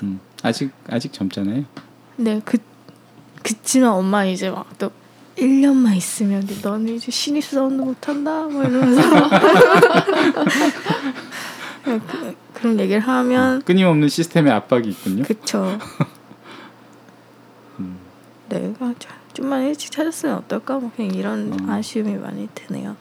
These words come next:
Speaker 2: 근데
Speaker 1: 음.
Speaker 2: 하지만 하고 싶은 일이 없-,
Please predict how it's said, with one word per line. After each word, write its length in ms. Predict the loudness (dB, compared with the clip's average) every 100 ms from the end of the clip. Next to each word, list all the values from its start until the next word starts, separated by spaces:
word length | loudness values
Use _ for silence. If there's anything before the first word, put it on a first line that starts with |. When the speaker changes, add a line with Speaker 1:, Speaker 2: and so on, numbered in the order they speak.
| -4
Speaker 2:
근데 400 | 0 4 4 0
Speaker 1:
음. 60 | -6 -20 -20 -20 -20 -20 -20 -20 -6
Speaker 2:
하지만 460 | -4 0 2 4 2
하고 240 | 0 0
싶은 360 | -2 0 2 2
일이 220 | 4 2
없-, 360 | 2 -2 -12